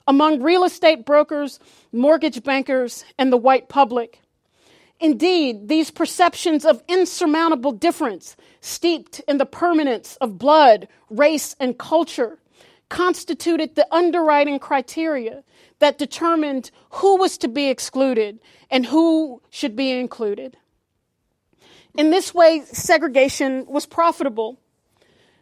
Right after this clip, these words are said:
Value accrued to white housing the further away, the further it was from African Americans and their neighborhoods. But value could also be found in segregated and distressed housing for black people.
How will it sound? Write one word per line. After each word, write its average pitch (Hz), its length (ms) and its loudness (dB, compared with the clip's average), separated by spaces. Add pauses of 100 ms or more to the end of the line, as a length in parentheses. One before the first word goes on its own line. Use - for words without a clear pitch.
Value 330 460 4
accrued 359 480 -2
to 330 100 -4
white 320 300 0
housing 277 580 -2 (240)
the 311 80 -2
further 339 680 0 (120)
away, 294 520 2
the 233 140 -8
further 349 400 2
it 311 140 -6
was 285 500 2
from 269 380 -2 (180)
African 285 380 0
Americans 269 640 -6
and 247 160 -4
their 254 160 2
neighborhoods. 247 800 -8 (640)
But 294 120 -2
value 349 420 4
could - 140 -2
also 311 300 2
be 294 160 -6
found 294 460 -6
in 285 100 -4
segregated 277 800 -2
and 247 120 -6
distressed 254 520 -6
housing 254 360 2
for 233 140 -8
black 233 320 0
people. 247 460 -10